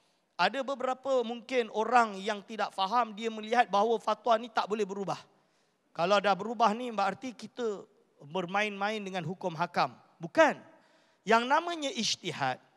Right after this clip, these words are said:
ini berubah. Kerana apa berubah? Kemungkinan data yang pertama itu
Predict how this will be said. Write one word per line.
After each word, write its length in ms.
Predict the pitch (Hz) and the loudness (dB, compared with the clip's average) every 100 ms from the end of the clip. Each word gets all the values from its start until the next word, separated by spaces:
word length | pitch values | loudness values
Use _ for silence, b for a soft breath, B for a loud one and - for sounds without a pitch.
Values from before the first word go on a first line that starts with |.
| _ _ _ _ _ - | _ _ _ _ _ -12
ini 240 | 247 294 269 | -10 -10 -10
berubah. 400 | 285 320 240 143 - _ _ _ _ _ _ _ | -8 2 2 2 -8 _ _ _ _ _ _ _
Kerana 320 | 226 262 311 320 | 2 4 4 2
apa 160 | 311 | 0
berubah? 400 | 277 269 226 196 | -6 -4 2 2
Kemungkinan 800 | - 302 294 269 277 294 294 208 | 0 -6 -6 -8 -8 -2 -2 0
data 480 | 202 220 - 269 247 | 0 0 2 2 2
yang 160 | 247 220 | 0 -4
pertama 480 | 220 - 196 202 185 | -10 -4 -4 -4 -10
itu 560 | 196 - 254 277 269 | -12 -12 -10 -10 -10